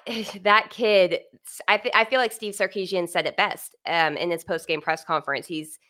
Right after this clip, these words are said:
he said, he's like, "This is a kid who, when I say he bleeds burnt orange and white, he bleeds burnt orange and white." And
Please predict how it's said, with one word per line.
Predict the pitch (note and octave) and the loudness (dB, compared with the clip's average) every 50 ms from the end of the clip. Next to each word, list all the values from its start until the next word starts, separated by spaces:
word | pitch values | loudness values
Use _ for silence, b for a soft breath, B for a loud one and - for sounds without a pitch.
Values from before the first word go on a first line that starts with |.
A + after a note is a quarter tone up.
| _ _ | _ _
he | - F#3 F#3 | -10 -10 -2
said, | - A3+ A#3 G3+ | 2 2 2 2
he's | F3+ - | 2 0
like, | E3 D3 D3+ - | -2 -4 -4 -4
"This | D#3 F3 F#3+ F#3+ F#3+ G#3 | -2 -2 -2 -2 -2 -6
is | G3 G3+ | -6 -6
a | G3+ | -8
kid | - G3+ F#3 F3 E3 D#3 | -4 -2 -2 -2 -2 -2
who, | D3+ F#3 F3+ E3+ E3+ E3 D#3 D#3+ _ _ _ _ _ _ _ | -6 -4 -2 0 0 -2 -4 -6 _ _ _ _ _ _ _
when | - F3 F3 E3 | -2 0 2 4
I | D#3 E3+ | 4 4
say | E3+ - - G3 F#3+ F#3 | 2 2 2 4 4 4
he | F#3+ - G3+ F#3+ F3+ E3 E3 _ _ - | 0 -6 -8 -8 -8 -8 -10 _ _ -8
bleeds | F3+ F#3 G3 G3+ F#3+ F3+ E3 D3 - - | -6 -4 -2 -2 -2 -4 -6 -8 -12 -14
burnt | _ - F#3+ F3 F3+ F3+ F3+ - - | _ 2 4 4 4 4 0 -2 -2
orange | F3+ F3+ F3 E3+ E3 E3 E3 E3+ E3 - - | 0 2 2 2 2 0 0 -2 -4 -4 -4
and | E3 F3 E3 E3 D#3+ | -2 -2 -2 -4 -6
white, | C#3 C3+ D#3 D#3 E3 F#3+ G#3+ - - _ | -2 2 4 4 4 2 0 -6 -16 _
he | F3 F3 G3+ G3 F#3 | -12 -10 -10 -10 -8
bleeds | E3 F3+ G3 G3 F#3 D#3+ D3+ - | -6 -4 -4 -4 -4 -6 -10 -2
burnt | - F#3+ F3+ - - | 0 0 0 0 -2
orange | - E3 E3 E3 D#3+ E3 | -2 -2 -2 -2 -4 -6
and | D3+ D3 D3 | -10 -4 0
white." | D3 C#3 A2 D#2 - - | 0 2 2 0 -4 -2
And | - E3 D#3+ D#3+ D#3+ | 0 2 2 2 0